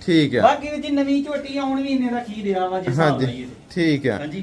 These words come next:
Speaker 1: ਤੇ ਹੁਣ ਆਹ ਥੋੜ੍ਹੀ
Speaker 2: ਬਾਕੀ ਸੀਲਸ ਲੱਗ ਝੋਟੀ ਆ।
Speaker 1: ਆਹ ਥੋੜ੍ਹੀ ਉੱਚੇ ਬੱਚੇ ਦੀ ਆ।
Speaker 2: ਹਾਂਜੀ।
Speaker 1: ਤੇ ਇਹਦਾ ਹਵਾਨਾ ਥੱਲਿਆਂ ਦੇਖ ਸਕਦੇ, ਇਹ ਵੀ ਕਾਫੀ ਸਫਾਈ ਜਾਂ ਜਿੰਨੀ ਵੀ ਹੈ। ਤੇ ਇਹਦੇ ਕੋਲ ਦੁੱਧ ਕਿੰਨਾ ਤਿਆਰ ਜੇ?
Speaker 2: ਇਹਦੇ ਕੋਲ ਵੀਰ ਜੀ ਜਿਹੜਾ ਪੱਕਾ ਦੁੱਧ ਆ ਨਾ,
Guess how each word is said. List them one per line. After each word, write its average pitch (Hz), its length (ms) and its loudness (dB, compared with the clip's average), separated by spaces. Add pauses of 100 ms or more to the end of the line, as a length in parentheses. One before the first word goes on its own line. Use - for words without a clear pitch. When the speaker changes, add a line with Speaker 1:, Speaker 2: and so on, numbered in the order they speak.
(120)
Speaker 1:
ਤੇ 160 60 4
ਹੁਣ 156 100 4
ਆਹ 147 140 6
ਥੋੜ੍ਹੀ 156 240 2
Speaker 2:
ਬਾਕੀ - 140 4
ਸੀਲਸ 240 340 -2
ਲੱਗ 226 200 0 (100)
ਝੋਟੀ 180 340 -4
ਆ। 156 80 -2
Speaker 1:
ਆਹ 139 220 4
ਥੋੜ੍ਹੀ 147 280 4
ਉੱਚੇ 151 220 2
ਬੱਚੇ 147 320 2
ਦੀ 135 200 2
ਆ। 147 100 2 (180)
Speaker 2:
ਹਾਂਜੀ। 127 240 -10 (840)
Speaker 1:
ਤੇ 139 260 2
ਇਹਦਾ 135 200 2
ਹਵਾਨਾ 151 380 -2
ਥੱਲਿਆਂ 120 300 -6
ਦੇਖ 107 220 -6
ਸਕਦੇ, 107 320 -4
ਇਹ 123 40 -4
ਵੀ 135 100 -6
ਕਾਫੀ 123 300 -4
ਸਫਾਈ 104 420 -8
ਜਾਂ 107 140 -8
ਜਿੰਨੀ 98 320 -10
ਵੀ 107 180 -14
ਹੈ। 101 60 -14 (1600)
ਤੇ 143 260 -2 (420)
ਇਹਦੇ 151 200 4
ਕੋਲ 196 160 0
ਦੁੱਧ 175 220 0
ਕਿੰਨਾ 170 220 0
ਤਿਆਰ 147 280 4
ਜੇ? 135 120 -6 (460)
Speaker 2:
ਇਹਦੇ 226 240 -2
ਕੋਲ 302 180 2
ਵੀਰ 262 100 -4
ਜੀ 262 120 -8
ਜਿਹੜਾ 277 200 -2
ਪੱਕਾ 277 420 -4
ਦੁੱਧ 226 260 -4
ਆ 240 100 0
ਨਾ, 220 220 -6